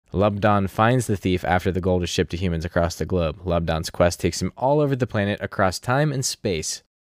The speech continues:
battling greed, g-, the genocidal Clurakin, and new mystical adversaries. Lubdan must save all life to save himself, but not without taking lives. So,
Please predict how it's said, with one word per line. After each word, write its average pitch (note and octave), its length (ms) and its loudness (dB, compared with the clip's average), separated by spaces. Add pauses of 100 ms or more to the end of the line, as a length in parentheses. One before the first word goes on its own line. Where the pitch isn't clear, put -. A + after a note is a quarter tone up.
(280)
battling G#2 420 2
greed, A2+ 340 2 (200)
g-, G2+ 100 -4 (200)
the A2 120 2
genocidal A#2+ 840 2 (320)
Clurakin, G#2 680 0 (720)
and G2+ 300 0
new C3 180 4
mystical A#2 420 2
adversaries. E2+ 600 -2
Lubdan G#2 480 2
must A2 260 -2
save G#2 320 0
all F3 260 0
life G2 260 2
to G2+ 100 -4
save G2+ 240 0
himself, G2 440 -2
but G2 120 -4
not C3 160 2
without D#3 260 -2
taking A#2+ 400 -4
lives. - 260 -10
So, A#2+ 360 0